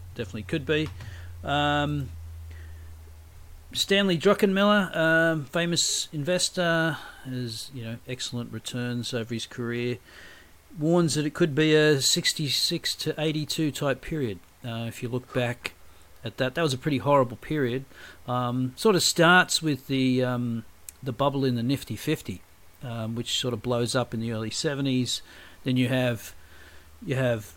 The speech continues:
<clears throat> oil crisis, you have nasty recession in nineteen seventy-four, stock market gets cut in half. What else do you have going on? Watergate, uh, sky-high oil prices, um, inflation kicking off. T-,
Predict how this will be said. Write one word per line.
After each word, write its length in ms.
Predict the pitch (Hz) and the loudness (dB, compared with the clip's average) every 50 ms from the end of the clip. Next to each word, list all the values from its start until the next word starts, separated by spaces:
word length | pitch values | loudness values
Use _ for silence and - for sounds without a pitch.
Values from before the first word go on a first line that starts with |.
| - - | 4 8
<clears throat> 520 | 254 269 254 214 170 135 113 - - - - | 8 10 10 8 6 4 0 -4 -8 -4 0
oil 220 | 139 175 180 170 | 4 4 4 4
crisis, 960 | - - 170 165 165 165 165 - - 165 160 143 - - - - - - - | 4 2 4 4 6 6 4 4 4 4 4 4 4 2 2 0 0 0 0
you 160 | 123 123 113 | 0 0 0
have 440 | 120 117 117 113 113 107 104 - - | 0 -2 -2 -2 -2 -4 -8 -8 -4
nasty 440 | 120 131 143 151 143 - - - 127 | -2 0 2 2 0 -2 -2 -2 0
recession 480 | 131 127 - - 156 151 - - 135 | 2 2 2 2 2 2 0 0 -2
in 80 | 127 131 | -2 0
nineteen 260 | 131 135 139 139 135 | 0 0 0 0 0
seventy-four, 680 | 127 - - 135 123 127 131 127 - - 135 127 127 127 | 0 0 0 0 0 0 0 0 -2 -2 0 2 2 2
stock 320 | - - - 131 120 - - | 2 0 0 -2 -4 -2 -2
market 240 | 123 117 120 120 | -2 0 0 -2
gets 240 | 110 117 117 - - | -2 -4 -6 -6 -8
cut 240 | - - 131 113 - | -6 -4 -4 -4 -4
in 140 | 110 110 110 | -6 -6 -4
half. 580 | 123 131 131 127 123 127 120 117 - - - - - - - - - - - - | -2 -2 0 0 0 0 -2 -4 -6 -10 -16 -18 -18 -18 -18 -18 -18 -20 -14 -4
What 100 | - 139 | 0 2
else 180 | 147 143 - | 2 2 2
do 80 | - 131 | 0 -2
you 40 | 110 | -2
have 140 | 113 104 110 | -4 -4 -4
going 240 | 113 107 107 107 | -4 -4 -4 -4
on? 140 | 104 104 101 104 | -8 -10 -8 -6
Watergate, 760 | 123 127 143 147 139 131 120 - 135 127 127 123 123 123 127 - - - - - - - - - | -4 -2 0 0 0 0 0 0 0 0 2 2 2 0 -2 -6 -12 -20 -20 -20 -20 -18 -12 -8
uh, 240 | 113 110 107 104 101 | -6 -4 -4 -4 -4
sky-high 560 | - - - 135 127 131 123 120 117 117 113 | -6 -4 0 2 2 2 2 0 0 -2 -2
oil 280 | 113 120 131 127 127 127 | -2 0 0 0 0 -2
prices, 840 | - - 123 120 127 120 - - 120 117 113 110 107 - - - - - - - - - - | -2 -2 0 0 0 0 0 0 0 -2 -2 -2 -2 0 0 -2 -2 -4 -12 -20 -18 -12 -8
um, 640 | 117 113 113 107 104 107 104 101 101 101 98 107 - - - | -4 -4 -2 -2 -4 -4 -4 -4 -4 -6 -6 -8 -10 -10 -8
inflation 760 | 131 113 101 - - 131 131 143 139 - - 131 120 123 120 | -8 -8 -8 -6 -2 0 2 2 2 2 2 0 0 0 -2
kicking 400 | - - - 127 - 120 113 117 | -2 -2 -4 -4 -2 -2 -2 -2
off. 480 | 123 120 120 120 120 - - - - - - - - - - - - - - | -2 -2 -2 -2 -4 -6 -10 -16 -18 -20 -20 -20 -20 -20 -20 -20 -20 -12 -10
T-, 100 | - | -10